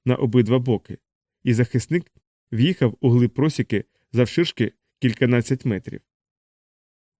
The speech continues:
По другий її бік темніла така сама стіна заростів, як та, крізь котру продерлися. Інженер розвернувся на місці, і вони поїхали просікою, яка вела донизу.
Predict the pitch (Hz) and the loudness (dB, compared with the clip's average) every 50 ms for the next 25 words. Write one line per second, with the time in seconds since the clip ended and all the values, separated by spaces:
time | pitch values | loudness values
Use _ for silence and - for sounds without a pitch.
0 | _ _ _ _ - 127 120 123 131 127 107 113 120 117 117 117 117 117 110 135 | _ _ _ _ 2 2 4 6 4 4 4 4 4 4 6 6 4 4 2 0
1 | 165 - _ _ _ _ _ _ _ _ 135 127 151 202 208 151 110 - 113 - | -2 -4 _ _ _ _ _ _ _ _ 2 2 4 4 4 2 2 0 0 0
2 | 127 120 - - 123 117 120 117 - - - 123 120 117 101 135 160 160 139 123 | 0 0 0 0 2 2 2 0 0 0 0 2 2 2 2 0 0 0 0 -2
3 | - - 110 92 - _ _ _ _ _ - 120 117 - - 175 175 - 135 120 | 0 -4 -6 -6 -6 _ _ _ _ _ -2 -2 -2 0 0 0 0 2 -2 -2
4 | 117 - - 135 110 - 120 117 - 147 147 147 143 123 98 98 95 92 - - | -2 0 -2 -2 0 0 -2 -2 0 -2 -2 0 0 0 0 0 -4 -6 -8 -12
5 | 98 - - _ _ _ _ _ _ _ _ _ _ - 127 127 120 110 131 127 | -14 -16 -16 _ _ _ _ _ _ _ _ _ _ 0 2 4 4 4 4 4
6 | 123 120 110 113 120 104 113 131 123 120 120 110 - - 117 113 113 123 147 156 | 4 4 4 2 0 2 2 2 2 2 2 0 0 -2 0 0 2 0 0 -2
7 | - - - 147 143 - _ _ _ _ 147 160 226 208 156 160 - - 127 117 | -4 -4 -4 -6 -6 -6 _ _ _ _ -2 0 2 2 2 0 0 2 2 2
8 | 113 - - 123 127 127 - 165 151 123 - 120 - - 110 107 101 - _ _ | 2 0 0 0 0 0 0 -2 -2 -2 -2 -4 -2 0 0 0 0 -2 _ _
9 | _ 120 113 - 131 117 117 120 120 117 110 135 135 123 101 90 - - 92 - | _ -4 0 2 2 2 4 4 4 2 2 2 0 0 -2 -4 -6 -10 -16 -18